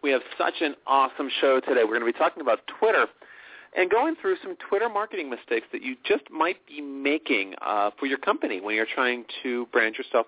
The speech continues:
on Twitter and try to gain more visibility and credibility for yourself online. So we're gonna be checking that topic out, and I'm going to poke out my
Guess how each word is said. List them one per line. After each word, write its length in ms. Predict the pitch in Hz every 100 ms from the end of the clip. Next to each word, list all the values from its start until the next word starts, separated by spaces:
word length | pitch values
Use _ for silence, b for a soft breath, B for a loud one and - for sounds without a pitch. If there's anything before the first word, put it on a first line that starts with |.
| -
on 200 | 165 -
Twitter 360 | - 110 120 - B B B B -
and 100 | 220
try 160 | 269
to 60 | 262
gain 200 | 220 208
more 140 | 190
visibility 560 | 170 165 160 165 160 151
and 100 | 147
credibility 540 | 156 165 147 107 98 -
for 80 | 113
yourself 360 | 104 - 95 - 78
online. 680 | 82 95 110 175 247 92 - -
So 100 | 143
we're 120 | 170
gonna 140 | 262 349
be 100 | 302
checking 380 | 233 - 220 - - -
that 240 | 147 147 - _ -
topic 380 | 139 131 127 -
out, 280 | 131 117 -
and 80 | 131
I'm 240 | - 147 214
going 260 | 226 214
to 100 | 196 - _ -
poke 240 | - 175 - 135
out 300 | 123 113 - B B B B B B _
my 400 | 123 139 139